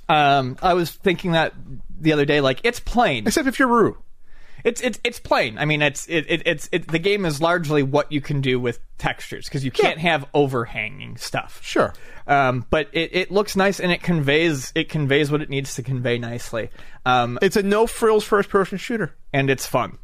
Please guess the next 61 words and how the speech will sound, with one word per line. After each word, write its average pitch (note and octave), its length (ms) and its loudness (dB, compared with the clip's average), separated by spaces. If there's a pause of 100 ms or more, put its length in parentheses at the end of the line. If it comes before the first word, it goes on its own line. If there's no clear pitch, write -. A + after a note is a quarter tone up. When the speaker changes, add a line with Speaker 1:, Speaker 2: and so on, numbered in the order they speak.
(120)
Speaker 1:
It G#3 140 2
Speaker 2:
It, - 60 2
Speaker 1:
has, A#3+ 180 4
Speaker 2:
it D3 60 0
Speaker 1:
it A3+ 80 2
has A#3 260 0
the A#3+ 80 2
right A3 220 2
amount F3 240 4
of D#3 180 -4
th-, - 120 -16 (460)
right G#3 240 2
amount F3 380 4
of C#3 300 2
frills. C3 440 0 (200)
Like, F3+ 160 4
I A3 80 0
can't A3+ 280 0
go F#3+ 140 4
back D3 220 2
to - 80 -8
Wolfenstein. B2+ 140 -2
Speaker 2:
Well, A#3 160 4
there's F3+ 260 4
frills, E3+ 340 2
yes. D#3 380 0 (560)
Yeah, F#3 80 6
Speaker 1:
I E3+ 80 6
Speaker 2:
Wolfenstein A#3 160 4
Speaker 1:
can B3 140 4
Speaker 2:
doesn't G3+ 140 2
have F#3 140 4
any D#3 120 2
frills. G#2+ 340 2
Wolfenstein F3+ 400 4
is C#3+ 100 0
just C#3 240 0
get, G#3 220 4
Speaker 1:
Wolfenstein - 400 2
Speaker 2:
get - 20 0
the A#3+ 60 2
Speaker 1:
is, G#3 80 4
Speaker 2:
key, F#3+ 340 6
Speaker 1:
is E3+ 220 2
rooms G3 480 4
with F3 260 0
enemies. C3 460 -2
Speaker 2:
get E3+ 160 2
the F3 80 -2
key, F3 240 4
Speaker 1:
Yeah. D#3+ 160 4
Speaker 2:
unlock C#3+ 420 4
it, B2+ 80 0
maybe B2+ 140 4
get C#3 140 4
a - 20 2
second C#3 320 0
key B2+ 280 2
and A#2+ 120 0
unlock G#2+ 400 2
it. G#2+ 200 2